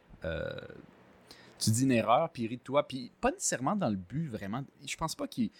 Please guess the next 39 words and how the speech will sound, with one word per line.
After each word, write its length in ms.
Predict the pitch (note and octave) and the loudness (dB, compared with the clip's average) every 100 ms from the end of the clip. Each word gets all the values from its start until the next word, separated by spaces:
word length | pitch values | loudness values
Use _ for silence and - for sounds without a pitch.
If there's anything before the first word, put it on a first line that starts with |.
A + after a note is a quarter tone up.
| - | -10
il 120 | - C3+ | -4 2
pense 260 | D3+ F3 | 4 4
deux, 100 | D#3 | 2
trois 220 | - F3+ | 0 0
étapes 240 | D#3+ C3+ C3+ | 0 0 0
plus 80 | A#2+ | 0
loin 180 | B2+ | 0
que 120 | D3+ A2+ | -2 -4
ce, 80 | - A#2+ | 0 0
cet 140 | - - | 0 0
enfant-là, 380 | A#2+ B2+ A2+ C3 | 2 2 4 4
il 60 | |
va 100 | C3 G#2 | 6 4
arrêter 340 | G2 - A#2 - _ _ _ _ _ - | 4 -2 -4 -4 _ _ _ _ _ -12
de, 120 | G2 - - | -12 -12 -16
de, 260 | G2+ F#2+ F2 | -8 -6 -4
d'oser 340 | F#2+ G#2+ A2 | -4 -4 -4
faire 260 | A#2 A2 G#2 | 2 2 2
des 220 | G2+ F#2+ | 0 -2
erreurs 300 | F#2+ G2+ A#2 | 4 4 4
parce 180 | F#2+ - | 0 -8
qu'il 80 | F2+ | -6
a 40 | |
peur. 360 | - F#2 A#2 C#3 _ _ _ _ _ | -2 0 -2 -6 _ _ _ _ _
Je 100 | - | -2
pense 160 | G#2+ - | -2 0
pas 100 | D#3+ | -2
que, 60 | |
tu 120 | - | 2
sais, 60 | C#3+ | 4
il, 80 | A2 | 2
il 100 | A#2+ | 0
va 80 | A2+ | 2
aussi 300 | B2+ A#2+ - | 4 4 0
loin, 280 | G2 A2+ A#2+ | 0 2 0
là. 140 | F#2 D#2+ - - - - | -2 -6 -14 -20 -14 -4
Mais, 160 | G#2+ | -2
tu 160 | G#2 | 2
sais, 80 | C#3 | 2